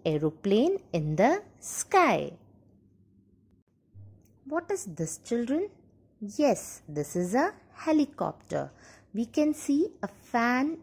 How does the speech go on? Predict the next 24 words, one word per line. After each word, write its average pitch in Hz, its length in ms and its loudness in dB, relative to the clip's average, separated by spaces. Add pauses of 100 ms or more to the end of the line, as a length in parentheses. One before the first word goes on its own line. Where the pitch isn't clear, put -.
(100)
on 196 240 2
the 254 180 0 (100)
helicopter. 160 800 -4 (300)
We 226 240 -2
see 185 540 -2 (220)
helicopter 160 840 -2 (140)
in 160 240 0
the 302 280 4 (180)
sky. 214 720 0 (2250)
And 175 380 -6
what - 220 -4
is 254 200 -2
this? - 560 0 (280)
This 147 300 -4
is 156 220 2
a 320 180 2 (540)
rocket. 285 600 4 (480)
We 302 220 4
can 190 400 2
see 175 520 -2 (120)
rocket 160 640 2 (140)
in 156 220 -2
the 311 240 4 (140)
sky. 339 720 2